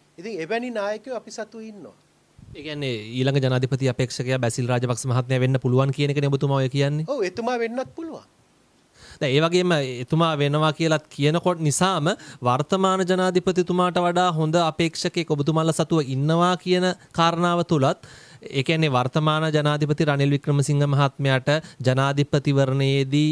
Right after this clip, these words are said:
Speaker 2: ඉදිරි ජනාධිපතිවරණයකදී ශ්‍රී ලංකා පොදු ජන පෙරමුණේ සහාය ලැබෙන්නේ නැහැ කියන එක නේද ඔය කියන්නේ?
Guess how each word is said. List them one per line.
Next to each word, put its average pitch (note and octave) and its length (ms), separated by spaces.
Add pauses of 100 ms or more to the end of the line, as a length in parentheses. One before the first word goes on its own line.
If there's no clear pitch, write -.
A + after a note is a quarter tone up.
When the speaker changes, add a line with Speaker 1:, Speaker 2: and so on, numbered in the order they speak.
Speaker 2:
ඉදිරි C#3+ 300
ජනාධිපතිවරණයකදී D3 1300 (160)
ශ්‍රී D3+ 240
ලංකා D3 200
පොදු C#3 180
ජන C#3 200
පෙරමුණේ C3+ 360
සහාය C3 260
ලැබෙන්නේ B2+ 280
නැහැ B2 160
කියන C3 160
එක B2+ 120
නේද A#2+ 160
ඔය A#2 120
කියන්නේ? G#2+ 380